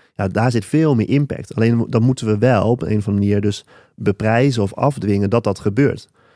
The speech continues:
Eh, en dat we dus eigenlijk verder kijken dan alleen die,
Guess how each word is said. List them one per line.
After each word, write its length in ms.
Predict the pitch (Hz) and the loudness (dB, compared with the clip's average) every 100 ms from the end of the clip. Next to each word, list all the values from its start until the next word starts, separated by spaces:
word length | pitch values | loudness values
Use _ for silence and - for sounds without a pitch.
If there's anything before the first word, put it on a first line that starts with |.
| _ | _
Eh, 360 | - 104 101 101 71 87 | -4 -2 0 -2 -4 -6
en 120 | - | 0
dat 120 | 110 113 | 2 2
we 60 | |
dus 120 | 101 | -2
eigenlijk 340 | - 113 104 - | 0 -2 -4 -2
verder 220 | 123 123 | 2 2
kijken 360 | 101 101 101 101 | 0 -2 -2 -2
dan 120 | 98 | -2
alleen 300 | 101 104 101 | 2 2 2
die, 240 | 98 101 | -2 -4